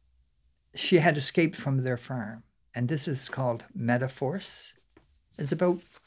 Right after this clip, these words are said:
wanting to change things and get away from being locked down on the reins, if you will.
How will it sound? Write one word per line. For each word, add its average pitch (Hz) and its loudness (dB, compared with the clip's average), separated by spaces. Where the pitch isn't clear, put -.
wanting 214 0
to 208 6
change 135 -2
things 110 -10
and 113 -6
get 143 6
away 139 4
from 113 -6
being 123 2
locked 120 -2
down 117 -4
on 113 -6
the 107 -8
reins, 113 -4
if 101 -10
you 104 -10
will. 110 -12